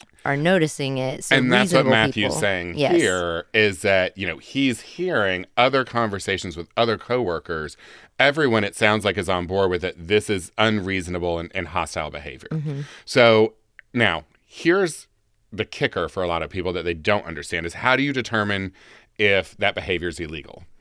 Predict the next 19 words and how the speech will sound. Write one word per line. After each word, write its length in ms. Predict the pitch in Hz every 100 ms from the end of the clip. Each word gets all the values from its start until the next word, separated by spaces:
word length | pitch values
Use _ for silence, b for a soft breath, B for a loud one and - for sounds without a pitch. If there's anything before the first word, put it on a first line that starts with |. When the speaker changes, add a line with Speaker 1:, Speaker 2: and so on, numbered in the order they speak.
| b b b b b b b
Speaker 2:
So 220 | - 117
if 160 | 139 147
it's 300 | 143 - - - - - _
sexually 880 | - - - - 160 - 170 147 135
based 380 | 107 101 95
harassment, 680 | 104 95 80 85 139 190 - _ _ _ _ _
straight 360 | - - 131 117
up, 240 | 113 - _ 113
easy 240 | 110 110
case, 480 | 107 98 90 - - _ -
it's 180 | 92
illegal. 360 | 98 80 73 -
Speaker 1:
Mm-hmm. 300 | 165 160 139 - b b b _
Speaker 2:
If 180 | 120 139
it's 200 | 135 120
n-, 120 | 123 -
anything 560 | 131 170 208 208 180 120
non-sexual, 1040 | 104 107 110 113 98 - - 92 127 202 _ b b b -
it, 260 | 117 -